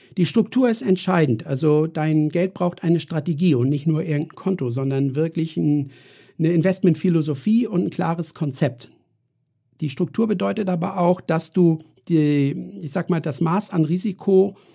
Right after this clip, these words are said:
an die Laufzeit, den Zeithorizont und deine persönliche Risikoneigung, deine innere Risikobereitschaft und ja, man kann die messen, auch anpasst. Kosten sollten immer niedrig bleiben. Je besser du einkaufst, desto mehr hast du im Portemonnaie.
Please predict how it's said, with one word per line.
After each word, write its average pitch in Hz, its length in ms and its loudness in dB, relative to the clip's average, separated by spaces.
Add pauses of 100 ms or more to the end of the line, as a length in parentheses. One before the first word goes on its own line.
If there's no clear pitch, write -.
(320)
an 170 380 6
die 156 140 0
Laufzeit, 220 500 0
den 165 120 2
Zeithorizont 180 880 0
und 294 300 6
deine 220 240 4
persönliche 196 760 0
Risikoneigung, 170 800 0
deine 139 240 2
innere 185 340 -2
Risikobereitschaft 156 880 -2
und 156 240 -2
ja, 160 280 0
man 196 180 2
kann 175 220 -2
die 151 100 -2
messen, 165 380 -2 (380)
auch - 220 -4
anpasst. - 560 0 (1400)
Kosten 254 420 2
sollten 202 280 -2
immer 190 220 2
niedrig 170 360 -2
bleiben. 117 300 -2
Je 139 380 0
besser 185 320 -2
du 185 100 -4
einkaufst, 196 540 -2
desto 165 220 -2
mehr 156 200 2
hast 160 180 -4
du 170 60 0
im 139 80 0
Portemonnaie. 127 520 -2